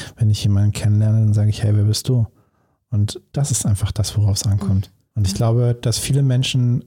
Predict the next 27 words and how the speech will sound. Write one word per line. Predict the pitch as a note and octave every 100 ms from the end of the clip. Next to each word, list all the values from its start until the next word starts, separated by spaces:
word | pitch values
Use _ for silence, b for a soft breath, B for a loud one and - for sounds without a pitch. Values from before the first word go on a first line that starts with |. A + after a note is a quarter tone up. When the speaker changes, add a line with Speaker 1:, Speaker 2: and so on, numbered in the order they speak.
| -
Speaker 1:
ein | A#2 A2 G#2 -
Problem | - G#2+ G#2 G#2+ A2 B2 D3 D3 C#3+
mit | A#2 A2
sich | - C3 D3 - - _ _
und | - B2 A#2
ihrem | A#2+ A2 A2
Auftreten | G2+ A2+ - - A#2+ C#3 G#2+
haben, | A2 A2+ A2+
nicht | A#2 -
weil | A2 A2+
sie | A#2
irgendwelche | A#2 A2+ A2
Klamotten | - A#2 G#2+ B2+ B2
tragen, | - A#2 A#2+
die | A2
jetzt | A2 A2
vielleicht | - G#2+ A2 -
nicht | A2 A2 - -
dem | G#2 G#2+
Gegenüber | G2+ A2 C#3+ A2+ C3+ B2+
oder | A#2
dem | G#2+
Geschmack | G2+ - A2 A2
des | - -
Gegenübers | A#2+ A#2+ B2
entsprechen, | B2 - A2+ - A#2
sondern | G#2+ G#2 G#2+